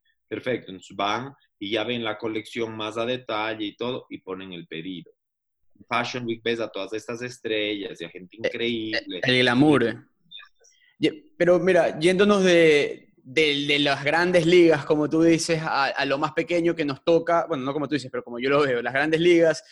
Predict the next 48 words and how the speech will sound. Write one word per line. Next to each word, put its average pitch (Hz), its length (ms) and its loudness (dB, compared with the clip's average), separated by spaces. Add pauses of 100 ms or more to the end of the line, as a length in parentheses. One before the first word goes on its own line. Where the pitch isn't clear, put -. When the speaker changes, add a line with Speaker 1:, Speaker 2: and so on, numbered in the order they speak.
(340)
Speaker 2:
y 143 100 -2
a 139 60 2
lo 139 80 0
pequeño 160 280 0
que 165 80 -2
nos 139 160 -6
toca 160 320 0
en 147 80 -4
nuestro 135 280 -4
día 147 200 4
a 147 40 2
día. 139 280 2
Ahora 143 240 0
hay 151 60 -4
muchísima 147 640 -8
gente 131 640 -4 (100)
que 123 60 -20
está 127 160 -6
emprendiendo, 123 960 -2
eh, 117 360 -6 (120)
creando 123 320 -2
ropa, 127 420 -2
creando 123 360 -6
marcas, 123 440 -4
tratando 123 540 -6
de 123 460 -2 (280)
vender 151 680 0
su 143 160 -10
producto, 143 800 -4
muchísimas 196 600 -6
veces 196 160 -4
por 170 160 -4
redes 185 140 2
sociales. 139 680 -4 (140)
Y 156 140 -6
este 185 180 -8
es 190 60 -6
el 160 80 -8
futuro, 131 500 -6
básicamente, 127 640 -4
de 120 160 -8
lo 120 140 -10
que 123 300 -10 (140)
va 135 60 -2
a 127 40 -12
ser 131 140 -6
la 127 120 -4
ropa. 135 340 -4